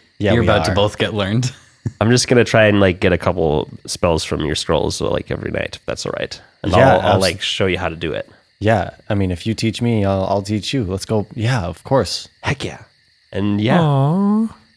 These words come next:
Speaker 1: Before they go to bed, uh, Elion asks River, "Do you have a spot that I could, uh, practice a little magic in town? Is there any safe area?"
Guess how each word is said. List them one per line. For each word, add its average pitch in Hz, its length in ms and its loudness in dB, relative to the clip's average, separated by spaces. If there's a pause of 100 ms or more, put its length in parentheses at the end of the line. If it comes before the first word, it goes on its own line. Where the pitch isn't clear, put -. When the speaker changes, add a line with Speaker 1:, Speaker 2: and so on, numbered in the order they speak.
(100)
Speaker 1:
Before 147 260 0
they 143 80 2
go 135 100 2
to 127 60 2
bed, 120 240 2
uh, 110 220 2
Elion 110 300 2
asks 101 240 -2
River, 101 220 0
"Do 110 120 -2
you 180 40 2
have 202 100 0
a 269 60 0
spot 151 340 2
that 147 100 2
I 135 120 4
could, 117 460 -2
uh, 101 260 0
practice - 720 -4
a 131 80 -6
little 113 220 0
magic 117 420 -4
in 143 100 -4
town? 143 280 -2
Is 117 120 -4
there 127 80 -2
any 123 140 -2
safe 117 320 -6
area?" 131 460 -2